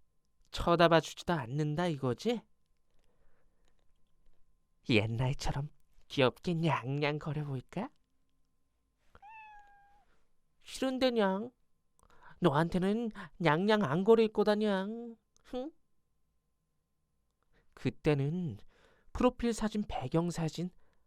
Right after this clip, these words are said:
다 나로 해놓더니만 컴퓨터 배경 화면이 바뀌었더라. 아? 저거 뭐야?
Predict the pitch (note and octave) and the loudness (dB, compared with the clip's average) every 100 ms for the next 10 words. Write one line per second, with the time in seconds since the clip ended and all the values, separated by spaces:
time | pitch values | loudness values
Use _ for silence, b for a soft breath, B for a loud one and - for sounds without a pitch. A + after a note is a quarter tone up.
0 | - - D3 A#2+ C3 D3 D3 D3 C#3 - | -8 -2 0 6 8 8 6 2 0 -4
1 | B2+ A#2 F3 _ _ _ _ _ _ _ | -4 -4 -8 _ _ _ _ _ _ _
2 | _ _ - - G#3+ G#3+ G#3 G#3+ - B2 | _ _ -10 -2 -2 -2 -4 -4 -4 -2
3 | C3+ D#3+ D#3+ D3 E3+ - D3+ - D#3 C3+ | 2 2 0 -4 -4 -4 -6 -2 0 0
4 | - A2+ A#2 - _ _ _ _ _ _ | -2 -6 -6 -12 _ _ _ _ _ _
5 | _ _ _ _ _ _ _ _ _ _ | _ _ _ _ _ _ _ _ _ _
6 | _ _ _ _ _ _ _ - - _ | _ _ _ _ _ _ _ -20 -20 _
7 | _ _ _ _ _ - C#3+ E3 C4+ - | _ _ _ _ _ -4 -2 -2 -8 -14
8 | _ _ _ _ _ _ _ _ _ _ | _ _ _ _ _ _ _ _ _ _
9 | _ _ _ _ _ _ _ _ - - | _ _ _ _ _ _ _ _ -20 -6
10 | - F3+ G#3+ F#3+ D#3+ G#3 G#3 E3 A2+ | 6 8 8 6 6 6 6 4 0